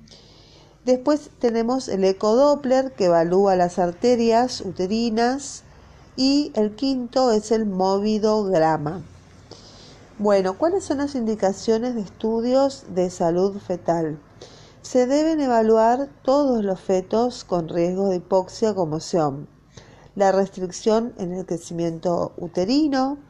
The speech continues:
se evalúa si hay diabetes gestacional, se evalúa la,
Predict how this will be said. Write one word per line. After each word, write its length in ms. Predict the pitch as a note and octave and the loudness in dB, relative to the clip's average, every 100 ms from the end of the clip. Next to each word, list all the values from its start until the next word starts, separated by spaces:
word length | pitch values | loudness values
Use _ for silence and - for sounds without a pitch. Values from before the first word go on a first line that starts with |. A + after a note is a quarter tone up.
| - - - - | -20 -20 -20 -16
se 220 | - F#3+ | -2 2
evalúa 600 | E3+ E3 F3 F3+ F3 E3 | 4 2 2 4 4 2
si 180 | - E3+ | 0 0
hay 120 | E3 | 2
diabetes 560 | D#3+ D#3+ D#3+ E3 E3 | 2 2 0 -2 -2
gestacional, 1080 | F3+ - D#3 F3 E3 E3+ F3 G#3+ B3 B3+ C4+ - - - - | -6 -12 -10 -10 -8 -6 -2 2 2 0 -4 -14 -20 -20 -10
se 180 | - F#3 | 0 2
evalúa 480 | E3+ E3 F3 F3 | 2 2 2 4
la, 220 | E3 D#3 | 2 0